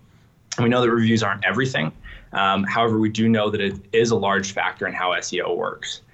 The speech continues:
um, including business overall rating, the total number of reviews, the quality of the reviews, the recency, the frequency. Those all kind of play into, um, to how a business shows up.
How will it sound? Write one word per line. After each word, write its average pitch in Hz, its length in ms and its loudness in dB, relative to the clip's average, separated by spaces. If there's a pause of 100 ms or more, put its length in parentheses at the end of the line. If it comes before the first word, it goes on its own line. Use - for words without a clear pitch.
(360)
um, 92 400 -2
including 98 600 0 (180)
business 110 340 2
overall 98 480 2
rating, 107 640 2
the 92 460 0
total 110 460 0
number 113 440 2
of 113 100 2
reviews, 107 640 0
the - 120 -8
quality 104 580 0
of 98 100 -2
the 104 80 2
reviews, 95 560 -4
the 85 140 -4
recency, 101 800 -2
the 95 80 -6
frequency. 98 720 -2 (320)
Those 110 260 4
all 117 160 2
kind 104 220 -4
of - 120 -8
play 98 440 -2
into, 92 560 -2
um, 85 360 -4 (260)
to - 80 -6
how 92 200 0
a 92 60 0
business 90 320 -4
shows 82 280 -4
up. 90 280 -2